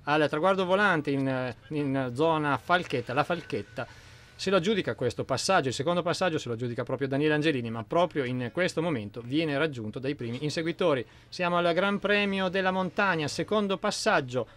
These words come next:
Mancano quindi circa trentacinque chilometri alla conclusione. Seguiamo un attimo gli atleti in discesa che vanno a portarsi verso il passaggio dove suonerà la campana, passaggio sotto la linea del traguardo, suona la campana, vuol dire che manca soltanto un giro alla conclusione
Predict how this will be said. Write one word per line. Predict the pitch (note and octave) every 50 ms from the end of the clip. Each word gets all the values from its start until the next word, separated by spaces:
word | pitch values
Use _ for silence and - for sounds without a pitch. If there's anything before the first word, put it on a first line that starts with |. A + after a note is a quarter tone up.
| - - - - - - - - - - - -
Mancano | C3 C3+ C3 D#3 D3+ D3+
quindi | C#3+ - F3+ F3 F3 E3+ D#3+
circa | - F3+ D#3+ - F3 D#3+
trentacinque | G3 G#3+ G#3+ G#3+ G#3 - A3+ A3 A3 A3
chilometri | - A3 A3 A3 A3+ A3+ G#3+ G#3 G3+ G3 F#3+ - F3 E3+ E3 -
alla | E3 D#3+ E3 E3+ F3 E3+ -
conclusione. | - G3 G3 F#3+ - F#3+ F#3 F3 G3+ G#3 F#3+ D#3+
Seguiamo | - C#3+ C3 D3 C#3+ C#3+
un | C#3+
attimo | D3 D3 - D#3 D#3 D#3
gli | D#3 D#3 D#3
atleti | D#3+ E3+ E3+ F3 F3 - F3
in | E3+
discesa | E3+ F3 E3+ - G3+ G3 F3+ F3
che | - D3+
vanno | D3 E3+ E3+ E3+ E3 D#3+ C#3+ - - - - -
a | D3+ C#3+
portarsi | F#3 F#3+ F#3 - D#3 C3+ A#2 A#2 A2 - - B2+ A#2+ -
verso | B2 C3+ C#3 C3+ C3+ A#2+ - - C#3+ C3+
il | C#3 C3 C3+ C3 A#2+
passaggio | - F3+ - - - - C#3+ A#2+ A2+ A2 A2+ A#2+ - - - - - - - - -
dove | B2+ C3 C#3 C#3 C3 C3
suonerà | A#2 - D#3 C#3+ C#3+ D3+ D#3
la | D3+
campana, | C3 D#3 D3+ C#3+ E3 D3 C3
passaggio | C3 B2+ - F3+ E3 D3+ D3+
sotto | - - C#3+ - C#3+
la | C3
linea | C3+ E3 F3+ D#3
del | D3+ D3
traguardo, | D#3+ F3 E3+ F#3+ F#3 D3+ B2 A#2+ A2
suona | - - - F3+ G3 F#3+ F3+ E3+
la | E3 E3 -
campana, | - F#3+ G3+ F#3+ - C#3 A#2 A2 A2+ A#2 A2 - - - - -
vuol | A#2+ A2+
dire | C3+ D3 D3
che | - D3
manca | D#3 E3+ E3 E3 D#3+ - E3+ D3+
soltanto | C3 - E3 C#3+ B2+ - F#3+ F#3 F#3+ F#3 - F#3+
un | F#3 F3+
giro | E3 F3+ F#3+ F#3 F3+ F3 -
alla | D#3+ D#3+ E3 D#3+
conclusione | - - F3 F3 E3+ F3 G3+ F3+ D3+ C3+ B2 A#2 A#2 A#2